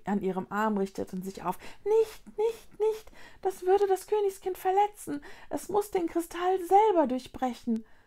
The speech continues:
Nur mit Magie könnt ihr ihm helfen.“ Vicky übersetzte für ihre Freunde. Mila machte große Augen. „Magie? Aber wir haben doch gar keine Magie mehr. Wir haben alles auf dem Weg hierher verbraucht.“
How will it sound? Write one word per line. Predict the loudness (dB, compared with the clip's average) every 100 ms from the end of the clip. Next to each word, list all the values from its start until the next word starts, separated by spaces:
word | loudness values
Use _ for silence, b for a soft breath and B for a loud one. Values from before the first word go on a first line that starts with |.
| b _
Nur | -2 0
mit | 0 0
Magie | 0 0 0 2 0 0 -12 _
könnt | -6 -4 -2
ihr | -2
ihm | 0 0
helfen.“ | 0 -2 -2 -8 -10 -10 _ _ -20 _ _ _ _ _ b b b b
Vicky | -4 -4 -2 -2
übersetzte | 4 4 4 -2 -4 -10
für | -8 -8
ihre | -6 -8
Freunde. | -6 -6 -4 -6 -8 -10 -20 _ -20 -2
Mila | 2 6 6
machte | 6 2 0 -2
große | 2 2 2 -2
Augen. | 2 2 0 -6 -14 0
„Magie? | 2 4 4 2 2 -2 -8 -20 -20 -10
Aber | -2 2
wir | 4 8
haben | 8 8 8
doch | 8
gar | 10 10
keine | 10 2 2
Magie | 4 4 4 2
mehr. | 4 4 4 4 B B B
Wir | 6
haben | 8 6
alles | 6 6 6
auf | 4
dem | 4 2 4
Weg | 4 6
hierher | 4 6 6
verbraucht.“ | 6 6 6 8 6 4 -6 -20